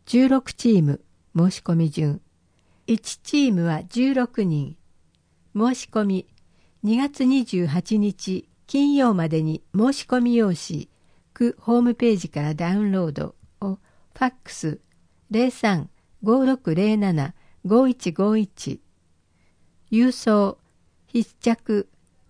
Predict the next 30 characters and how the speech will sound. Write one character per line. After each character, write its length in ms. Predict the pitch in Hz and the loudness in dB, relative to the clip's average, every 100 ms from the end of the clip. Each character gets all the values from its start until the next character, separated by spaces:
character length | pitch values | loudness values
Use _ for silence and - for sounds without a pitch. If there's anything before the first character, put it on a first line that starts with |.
| - | 0
郵 160 | 269 | 2
便 260 | 262 269 262 | 4 2 4
番 300 | 247 240 180 | 2 2 2
号 240 | 156 156 - | 0 -2 -4
一 240 | 196 - | -6 -6
三 340 | - 277 254 180 | -4 0 2 2
二 120 | 180 | 2
の 220 | 156 165 _ _ | 0 -4 _ _
八 360 | - 202 262 | -8 -4 -2
五 280 | 240 233 170 | 2 2 4
零 240 | 170 208 | 2 2
一。 400 | 208 - - 156 _ _ _ _ _ _ _ | 0 -4 -10 -10 _ _ _ _ _ _ _
住 180 | 254 262 | -2 -2
所 180 | - | -2
不 200 | 156 - | -6 -2
要。 340 | 160 165 160 - _ _ _ _ _ _ | 0 0 -2 -6 _ _ _ _ _ _
ス 140 | - - | -20 0
ポ 160 | 269 | 2
ー 60 | 277 | 2
ツ 100 | - | -2
振 320 | - - 240 | -8 -2 -2
興 260 | - 233 220 | -2 -2 -2
課 320 | _ 196 208 _ | _ -2 -2 _
ス 140 | - | -20
ポ 200 | - 262 | -2 0
ー 40 | 277 | 0
ツ 160 | - | -2
係 400 | 247 254 - 170 | -2 -2 -2 0
宛 140 | 156 151 | 0 -4
て、 320 | - 151 | -6 -8